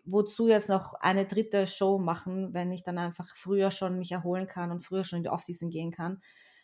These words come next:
Ähm, wobei wir auch uns natürlich das freigehalten haben, wenn wir merken, dass ich trotzdem sehr gutes Potenzial hätte, meine Klasse zu gewinnen, dann werden wir vielleicht sogar noch eine dritte Show dranhängen.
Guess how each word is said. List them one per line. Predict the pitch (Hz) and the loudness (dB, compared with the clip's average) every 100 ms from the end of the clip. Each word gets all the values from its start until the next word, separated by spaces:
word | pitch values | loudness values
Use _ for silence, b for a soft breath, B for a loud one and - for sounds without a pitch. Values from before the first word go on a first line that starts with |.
| _ | _
Ähm, | 170 180 180 180 - | -2 -2 -2 -4 -6
wobei | 185 185 190 190 | 0 6 6 8
wir | 196 - | 6 8
auch | 185 - | 6 6
uns | 202 202 - | 0 0 -2
natürlich | - 196 214 202 202 208 _ _ _ | -4 -2 0 2 2 -2 _ _ _
das | 196 190 | -4 2
freigehalten | 180 185 196 185 180 185 | 4 4 4 2 2 -2
haben, | 180 180 | 0 2
wenn | 190 196 | 4 4
wir | 185 | 2
merken, | 180 180 - 185 | 2 2 -2 -6
dass | 180 175 | -4 -4
ich | 180 180 - _ _ _ _ _ _ | -6 -8 -12 _ _ _ _ _ _
trotzdem | - 202 220 - - 277 269 269 | 0 2 2 0 4 6 8 8
sehr | 269 214 | 6 4
gutes | 208 214 208 | 4 0 0
Potenzial | - 202 190 185 175 202 | -2 -2 -2 0 2 2
hätte, | 220 226 220 226 202 | 2 2 2 4 2
meine | 196 190 | 0 -2
Klasse | 190 185 190 | -2 -4 -4
zu | 190 180 | -8 -6
gewinnen, | 180 185 202 233 311 b b b b b b _ - | -2 0 2 2 2 b b b b b b _ 0
dann | 202 196 | 2 4
werden | 185 | 2
wir | 185 | 2
vielleicht | 175 170 170 | 0 0 0
sogar | 170 | -4
noch | 160 | -4
eine | 165 | -6
dritte | 156 151 | -8 -10
Show | 143 | -10
dranhängen. | 143 - 139 104 107 | -12 -10 -8 -10 -12